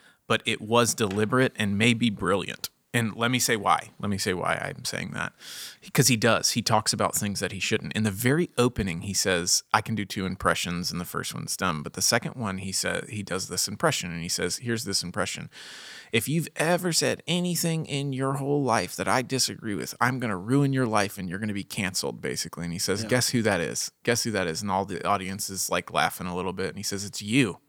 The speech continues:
Speaker 1: It's
Speaker 2: Mm-hmm.
Speaker 1: you people." And they all laugh. And then he goes in and he says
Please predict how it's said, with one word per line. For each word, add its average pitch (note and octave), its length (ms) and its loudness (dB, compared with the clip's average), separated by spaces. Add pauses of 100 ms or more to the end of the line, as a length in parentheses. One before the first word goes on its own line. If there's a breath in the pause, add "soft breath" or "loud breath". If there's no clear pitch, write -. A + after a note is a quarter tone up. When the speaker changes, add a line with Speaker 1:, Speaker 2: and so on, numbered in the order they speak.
(320)
Speaker 1:
It's G#2 160 0
Speaker 2:
Mm-hmm. G2 80 0
Speaker 1:
you D3+ 140 8
people." - 500 -2 (680 loud breath)
And A#2 460 4
they G#2 200 4
all F#2 220 4
laugh. A2 500 4
And A#2 160 2
then C3 180 4
he C3 200 0
goes G#2+ 420 0
in A#2+ 380 0
and G2 140 -4
he A2+ 120 0
says A2+ 320 4